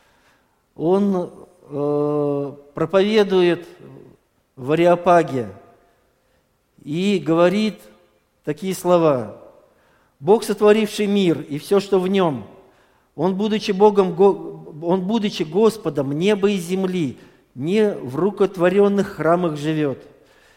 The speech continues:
и не требует служения рук человеческих, как бы имеющий в чём-либо нужду, сам дая всему жизнь и дыхание и всё".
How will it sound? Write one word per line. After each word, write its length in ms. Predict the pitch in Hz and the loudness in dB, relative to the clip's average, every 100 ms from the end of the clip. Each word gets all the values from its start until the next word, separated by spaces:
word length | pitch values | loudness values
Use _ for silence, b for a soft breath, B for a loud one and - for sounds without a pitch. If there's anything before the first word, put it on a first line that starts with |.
| b | b
и 80 | - | -6
не 140 | 170 | -4
требует 420 | 175 208 233 220 214 | -2 0 0 0 -2
служения 500 | 202 196 214 208 196 | -4 -2 -2 2 2
рук 180 | 208 | 0
человеческих, 760 | - 170 175 170 160 135 - 127 | -2 0 2 2 -2 -8 -10 -6
как 200 | 156 139 | -4 -2
бы 140 | 147 | -4
имеющий 480 | 151 170 202 196 185 | -2 0 0 0 -4
в 60 | 175 | -8
чём-либо 440 | 170 160 170 160 | -6 -4 -2 -2
нужду, 480 | 165 160 139 151 123 B B B | -2 -4 -2 -4 -4 B B B
сам 380 | - - 196 190 | -16 2 4 4
дая 340 | 165 165 156 147 | 2 4 4 0
всему 340 | - 143 143 | -2 -6 -6
жизнь 500 | 131 185 214 196 185 - _ | -4 -4 -4 -4 -8 -14 _
и 80 | 131 | -10
дыхание 720 | 127 131 147 151 151 147 139 - - _ | -8 -2 0 2 0 -4 -8 -12 -20 _
и 100 | 131 | -12
всё". 500 | 131 - 147 127 101 | -12 -6 -4 -4 -6